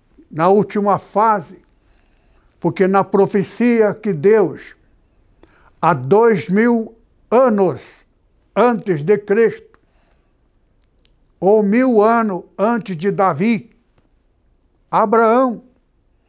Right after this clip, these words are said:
Abraão foi o primeiro a ter o encontro pessoal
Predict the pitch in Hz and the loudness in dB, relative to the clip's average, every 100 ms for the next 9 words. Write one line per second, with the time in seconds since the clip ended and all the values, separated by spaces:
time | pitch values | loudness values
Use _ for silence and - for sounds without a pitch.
0 | _ _ - 143 139 180 226 226 233 247 | _ _ -12 -8 -2 0 0 2 2 2
1 | 247 247 226 247 240 185 - _ _ _ | 0 -4 0 2 0 -2 -12 _ _ _
2 | _ _ _ _ _ _ 165 170 - 202 | _ _ _ _ _ _ -14 -8 0 2
3 | 220 - _ _ _ _ _ - 170 180 | 2 -4 _ _ _ _ _ -8 -4 -4
4 | 135 - 208 240 208 - 175 - 185 - | -4 -2 0 0 -4 -8 -6 -2 -4 -4
5 | 185 202 220 170 | -2 0 0 -4